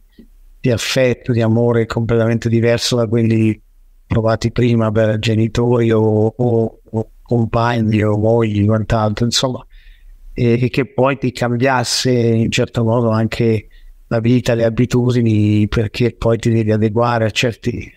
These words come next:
certe cose nuove e, e tutto sommato, appunto, grazie a questa nuova magica alchimia che si crea, poi neanche ti pesa avere questo,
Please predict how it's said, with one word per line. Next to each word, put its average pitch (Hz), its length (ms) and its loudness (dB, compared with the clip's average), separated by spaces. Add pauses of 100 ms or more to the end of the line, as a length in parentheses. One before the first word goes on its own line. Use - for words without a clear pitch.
(100)
certe 107 800 0
cose 110 400 0
nuove 120 520 0
e, 104 440 0 (520)
e - 120 -4
tutto 131 260 -2
sommato, 120 520 0
appunto, 113 440 -6
grazie 127 460 -2
a 120 60 -4
questa 120 600 -2 (420)
nuova 113 960 2
magica 120 560 0
alchimia 117 840 0 (600)
che - 140 -4
si - 220 0
crea, 123 600 0
poi 117 160 0
neanche 113 380 0
ti 110 120 -4
pesa 113 580 0
avere 110 360 0
questo, 110 640 -4